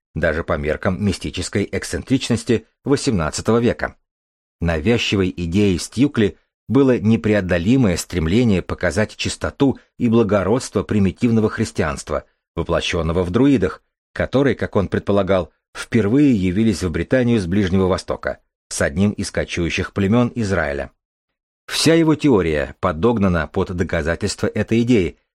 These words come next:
как до него под воплощение римской гипотезы Инига Джонса была подогнана реальность. Тем не менее, между Обри и Стьюкли можно провести и некоторые параллели более благоприятного характера.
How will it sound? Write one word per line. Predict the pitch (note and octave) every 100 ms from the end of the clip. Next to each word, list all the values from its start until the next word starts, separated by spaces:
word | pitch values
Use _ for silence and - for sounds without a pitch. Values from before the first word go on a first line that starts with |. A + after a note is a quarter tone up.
| _ -
как | A2 F2+
до | G2
него | F2+ D#2+ A2+
под | - F#2+
воплощение | D#2+ F2 F2+ - G#2+ F2 E2
римской | F2 F2+ -
гипотезы | D2+ E2+ A#2+ A2+ F#2 E2+ D#2 -
Инига | G#2 F2+ E2
Джонса | E2 A#2 C#3 - B2 - _ -
была | D3 A#2+ D2
подогнана | - E2 E2 C#2+ D#2 D#2+
реальность. | F#2 D#2+ B1+ - - - _ _ _ _ _ _ _ _ _ _ _ -
Тем | C3
не | C#3+
менее, | A#2 D#2 C#2+ - _ _ _
между | - A2 F2+ G#2
Обри | A#2 A2+ F2
и | D#2+ F2
Стьюкли | - A2+ C#3 B2+ A2+ - _ _
можно | G#2 C#3 C3+
провести | C3 G#2+ G#2 -
и | A#2 G2+
некоторые | F#2+ G2 F#2+ F2+ F2
параллели | E2 D#2+ G#2 G2+
более | D#2+ E2+ F#2 F#2
благоприятного | G#2+ G#2+ C#3 D3 F#2 - D2
характера. | - D#2+ D2 - B1+ -